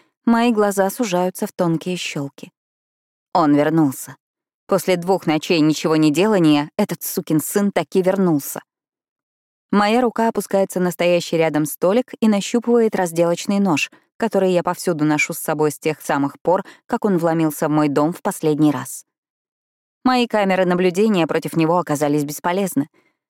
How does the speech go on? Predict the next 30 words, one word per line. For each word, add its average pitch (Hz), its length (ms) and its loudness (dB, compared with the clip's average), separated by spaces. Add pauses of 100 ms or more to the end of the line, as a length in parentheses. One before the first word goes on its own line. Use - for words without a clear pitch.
(140)
Как 277 160 0
только 254 240 0
он 190 180 2
ушёл, 240 260 0
я 170 140 2
сразу 175 320 -2
же 147 140 -4
просмотрела 165 560 0
записи, 175 440 -2
чтобы 143 380 -2
выяснить, 156 540 0
что - 240 -6
его 147 300 0
они 139 220 2
не 151 160 4
засекли. 151 540 -4 (640)
Когда 226 260 0
на 220 140 2
видео 185 280 2
взглянула 165 520 0
Дайя, 165 420 0 (340)
её 254 280 4
лицо 247 280 0
побледнело, 185 640 0
а 190 100 -2
глаза 160 440 0
сделались 202 480 -2
круглыми 160 480 0
от 180 180 -4
ужаса. - 360 -8